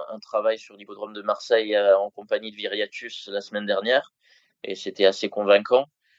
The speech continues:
Donc, euh, bah, on va compter sur lui pour une première. Euh, après, voilà, c'est, on le rallonge un peu en distance. Euh, Gérald Mousset va le, va le découvrir.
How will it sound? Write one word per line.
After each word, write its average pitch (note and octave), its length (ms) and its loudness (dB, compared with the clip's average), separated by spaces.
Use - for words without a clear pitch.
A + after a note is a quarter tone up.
Donc, G2+ 400 -8
euh, F#2+ 500 2
bah, G#2+ 80 0
on G#2 60 0
va G2+ 100 4
compter G#2+ 300 -4
sur G#2 180 -8
lui A2 120 -6
pour G2+ 180 -4
une G2+ 100 -6
première. A2 600 0
Euh, - 420 -8
après, F#2 160 -6
voilà, F#2+ 260 0
c'est, F2 460 -14
on F#2 100 -4
le F2+ 80 -6
rallonge G2+ 300 2
un G2+ 100 0
peu G2+ 120 -2
en G#2 100 0
distance. A#2 580 2
Euh, G2 240 4
Gérald G2+ 260 0
Mousset G#2+ 300 -10
va G2+ 140 0
le, G2 240 -2
va G2+ 100 -4
le G2+ 60 -8
découvrir. G2+ 640 -2